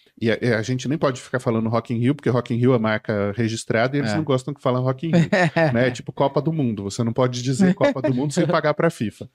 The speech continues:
Speaker 1: Mas enfim, é, o Rock in Rio linka pra Prefeitura do Rio, e aí a Prefeitura do Rio publica um release e linka de volta pro Rock in Rio.
Speaker 2: Legal.
Speaker 1: Cara, esse link tem um peso muito grande, porque ele é de um site oficial, que é do governo do Rio de Janeiro,
Speaker 2: Uhum.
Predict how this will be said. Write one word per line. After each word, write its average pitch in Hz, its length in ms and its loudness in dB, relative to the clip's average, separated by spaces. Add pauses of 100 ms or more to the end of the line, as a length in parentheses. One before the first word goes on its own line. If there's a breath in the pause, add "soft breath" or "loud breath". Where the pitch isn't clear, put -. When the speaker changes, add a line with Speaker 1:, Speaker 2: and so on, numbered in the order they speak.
(400 soft breath)
Speaker 1:
Mas 117 200 2
enfim, 139 440 2 (400)
é, 113 460 2
o 139 60 2
Rock 143 280 0
in 151 40 -2
Rio 180 180 2
linka 175 300 -2
pra - 160 -2
Prefeitura 127 480 2
do 131 80 -2
Rio, 143 340 0 (140)
e 135 100 4
aí 147 80 4
a 165 60 4
Prefeitura 165 520 0
do 277 140 2
Rio 190 280 2 (420)
publica 160 340 0
um 147 60 0
release 143 480 2
e 143 60 0
linka 156 340 -4
de 143 80 -4
volta 127 420 2
pro 110 160 -6
Rock 98 240 -4
in 104 40 -10
Rio. 98 200 -12 (320 loud breath)
Speaker 2:
Legal. 98 140 -8
Speaker 1:
Cara, 107 300 0
esse 170 320 2
link 156 320 -2
tem 139 120 -4
um 127 60 -2
peso 131 300 -4
muito 143 280 -4
grande, 107 380 -2 (320 loud breath)
porque 120 160 0
ele 113 80 4
é 107 40 0
de 131 100 -2
um 127 100 0
site 156 400 -2
oficial, 139 640 -2
que - 100 -8
é 110 40 -4
do 123 100 -12
governo 120 640 0
do 151 80 2
Rio 127 140 4
de 110 100 -6
Janeiro, 113 400 0
Speaker 2:
Uhum. 139 100 -6